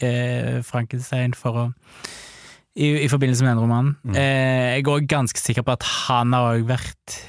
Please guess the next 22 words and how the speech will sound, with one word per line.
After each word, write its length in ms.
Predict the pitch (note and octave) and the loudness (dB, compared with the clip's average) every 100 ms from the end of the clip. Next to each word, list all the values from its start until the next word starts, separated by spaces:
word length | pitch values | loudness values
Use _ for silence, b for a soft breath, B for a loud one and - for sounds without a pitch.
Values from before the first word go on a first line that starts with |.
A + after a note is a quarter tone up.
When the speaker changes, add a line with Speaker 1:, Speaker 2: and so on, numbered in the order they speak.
| - | -6
Speaker 1:
det 160 | C3+ C#3 | 0 4
er 60 | D3+ | 4
noen 240 | C3+ C3 | 4 4
sånne 220 | D#3 C3 | 2 2
koblinger 560 | - D3 B2 G#2+ A2 A2 | 0 -2 0 0 2 2
der 240 | G#2+ G#2+ - | 0 -2 -6
til, 420 | - A2 G#2+ A2 | -4 -2 -2 -4
mm, 300 | A2+ A2+ A2 - _ _ _ _ _ - _ | -6 -6 -6 -10 _ _ _ _ _ -20 _
til 140 | - A2+ | -6 -4
det 120 | A#2 | -2
teknologiske, 960 | A#2+ - A#2 G#2+ G#2 A2+ A2 - A2 G#2 _ _ _ | -4 -2 0 0 0 -4 -6 -4 -6 -8 _ _ _
Speaker 2:
Mm. 180 | - C#3 | -2 0
Speaker 1:
eh, 560 | - A#1+ - - - - - B2+ | 0 -4 -6 -8 -10 -10 -12 -12
som 160 | - A2+ | -4 -4
han 80 | A2 | -2
egentlig 280 | A2+ A#2 B2 | -4 -2 0
leker 360 | A#2 G#2+ - - | 0 0 -6 -8
seg 160 | A#2 | -4
ganske 320 | A2+ - A#2 A2+ _ _ _ | -4 -6 -8 -10 _ _ _
fiffig 300 | - A2 - | -6 -6 -4
med 140 | G#2+ | -4
der. 100 | G#2 | -4